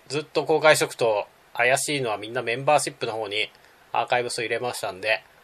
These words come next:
えー、百九十円から聞けます。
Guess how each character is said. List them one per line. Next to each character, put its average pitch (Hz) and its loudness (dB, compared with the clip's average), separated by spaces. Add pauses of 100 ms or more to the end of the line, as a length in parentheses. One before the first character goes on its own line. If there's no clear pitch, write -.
(680)
え 110 -4
ー、 117 -4
百 139 -4
九 156 -4
十 156 -2
円 117 2
か 117 0
ら 107 2
聞 - -16
け 117 -8
ま 113 -6
す。 - -8